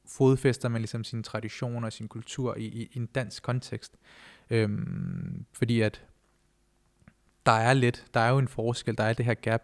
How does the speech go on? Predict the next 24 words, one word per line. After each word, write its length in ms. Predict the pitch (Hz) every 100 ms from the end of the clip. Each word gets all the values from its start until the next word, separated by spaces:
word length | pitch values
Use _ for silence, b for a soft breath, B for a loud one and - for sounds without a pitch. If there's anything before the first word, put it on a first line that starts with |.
| _
mellem 260 | 113 107
ens, 300 | 110 113 - -
øh, 120 | -
forældres 360 | - 117 117 -
generation 340 | 113 110 113
og 80 | 110
vores 240 | 107 117
generation 440 | - 113 117 113 110
i 40 |
forhold 300 | - 113 113
til, 240 | - 113 113 B B B B B B
at 320 | - 113 - - _ _ _ _ _
der 60 | 113
er 40 |
måske 280 | 120 131 135
nogle, 280 | 127 120 113
nogle 140 | 113
forventninger, 760 | 107 123 139 165 139 113 107 113
der 60 | 117
er 80 | 113
nogle, 240 | 120 117
nogle, 140 | 117 110
nogle 140 | 117
for-, 260 | 113 123